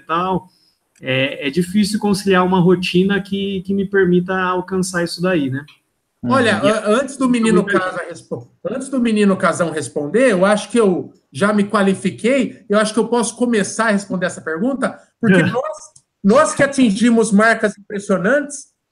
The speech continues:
Speaker 2: é, ué, o que a gente quer é o de sempre, é fama, dinheiro e mulheres. Tô errado, Casão?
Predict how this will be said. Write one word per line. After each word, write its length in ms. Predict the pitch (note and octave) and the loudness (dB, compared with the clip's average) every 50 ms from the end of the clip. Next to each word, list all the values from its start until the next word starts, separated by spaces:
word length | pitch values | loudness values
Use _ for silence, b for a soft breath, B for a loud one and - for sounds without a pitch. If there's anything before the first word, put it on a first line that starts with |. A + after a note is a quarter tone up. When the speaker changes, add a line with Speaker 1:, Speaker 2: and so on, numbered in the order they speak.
| _ - | _ -6
Speaker 2:
é, 200 | D4+ D4 C#4 D4 D4+ | -4 0 2 4 4
ué, 300 | D4 A#3+ F#3+ E3 E3 E3+ | 4 4 2 0 -2 -2
o 100 | A3+ A3 | -4 -4
que 120 | A3 - C4+ | -2 0 0
a 80 | C4 | 0
gente 300 | G3 A#3 C4 C4 - C4+ | 2 0 -2 -2 -2 -6
quer 540 | C4 - - C#4 D4 D#4+ E4 E4+ E4+ D4 C#4+ | -6 -4 0 2 4 4 4 4 2 0 0
é 180 | D#4 E4 E4 E4 | 0 2 2 0
o 40 | E4 | 0
de 120 | E4+ D#4+ | -4 -6
sempre, 680 | - - - B3 C4+ C#4+ C4 F#3+ G3+ E3+ C#3+ A#2+ - - _ _ _ - | -6 -4 -2 0 0 0 0 -2 -2 -4 -4 -6 -8 -14 _ _ _ 0
é 120 | D4 C#4 | 2 2
fama, 460 | - - - A#3 C4 D4+ D#4 D#4+ E4 D#4+ | 0 -2 0 2 4 4 4 2 0 0
dinheiro 680 | C4+ C4+ C4 A#3+ A#3+ C#4 D#4 D#4+ E4 G#4 F#4 D#4+ D#4+ - | 0 0 0 2 2 4 4 4 4 2 -2 -4 -6 -10
e 60 | E4 E4 | -10 -6
mulheres. 600 | F4+ F4 E4 C4+ C4+ D4 D4 C4 A3 F#3 - - | -4 -2 0 2 2 2 2 0 -2 -4 -6 -4
Tô 120 | _ A3 | _ -2
errado, 360 | G#3+ F#3+ G#3 C#4 D#4 D#4 D4 A3 | 0 2 2 2 2 2 0 -2
Casão? 480 | - A3 G3 - F3 D3 B2+ A#2+ - | -2 -2 -2 -2 -4 -4 -4 -10 -16